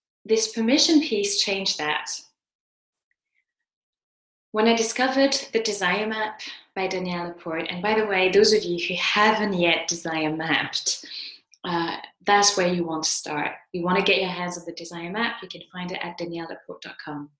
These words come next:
Danielle Laporte has become a dear mentor and friend because her work has changed my life. And here's why. The Design Map philosophy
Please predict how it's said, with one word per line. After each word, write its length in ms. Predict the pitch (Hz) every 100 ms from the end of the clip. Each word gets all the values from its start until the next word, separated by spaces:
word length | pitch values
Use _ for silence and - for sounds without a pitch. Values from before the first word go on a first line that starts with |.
| _ _ _ _ _ _ - - - - -
Danielle 300 | - 240 285
Laporte 360 | 277 277 214 202
has 260 | - 226 -
become 400 | 214 - 190 185
a 100 | 180
dear 600 | 214 214 214 208 220 220 - -
mentor 800 | 190 196 - 180 165 170 185 - -
and 220 | 196 202
friend 600 | - 180 160 151 165 170 - - - - -
because 380 | 220 - 208 190
her 200 | 208 202
work 200 | 170 175
has 200 | 196 -
changed 280 | - 180 185
my 60 |
life. 320 | 220 302 247 - _ _ _ _ _ _ _ _
And 100 | 214
here's 240 | 208 254 202
why. 440 | 196 190 175 151 _ _ _ _ _ - - - - - - -
The 80 | 226
Design 440 | 226 247 294 302
Map 140 | 254
philosophy 840 | - 220 214 214 - 170 165 165 -